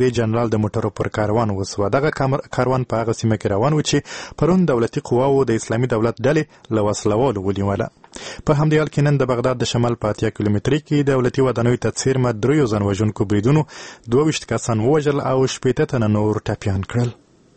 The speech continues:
د امریکا د بهرنیو چارو وزیر جان کیری د غزې له بیا رغونې سره د همکارۍ لپاره د دوه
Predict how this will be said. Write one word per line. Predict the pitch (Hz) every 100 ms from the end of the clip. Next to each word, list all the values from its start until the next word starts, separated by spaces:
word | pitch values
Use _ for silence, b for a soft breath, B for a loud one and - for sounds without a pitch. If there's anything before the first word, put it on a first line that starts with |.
| _ - _ - - _ 73 B B B B B B B B B B 139
د |
امریکا | 165 185 - 185
د | 180
بهرنیو | 170 165 170 180 -
چارو | 175 170
وزیر | 156 160 170 147
جان | 143 -
کیری | 165 160
د | 147 127
غزې | 131 131 151
له | 131
بیا | 127
رغونې | 120 120 147 147
سره | - 131
د | 113 117
همکارۍ | 113 120 151 147
لپاره | - 104 101
د | 98 104
دوه | 135